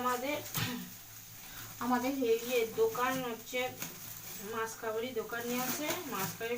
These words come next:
বলতে পনেরো দিন অন্তর অন্তর দোকানে নেই। দোকানে চিনিটা ঢালা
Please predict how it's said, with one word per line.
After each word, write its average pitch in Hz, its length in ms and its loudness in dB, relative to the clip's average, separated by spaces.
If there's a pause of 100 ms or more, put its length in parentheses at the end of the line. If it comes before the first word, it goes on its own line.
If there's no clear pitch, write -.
বলতে 262 200 0 (100)
পনেরো 254 340 2
দিন 247 120 0 (140)
অন্তর 214 240 -2 (100)
অন্তর 226 280 0 (680)
দোকানে 220 360 0 (100)
নেই। 202 120 -6 (140)
দোকানে 214 300 -4 (140)
চিনিটা 240 420 -2 (120)
ঢালা 233 240 2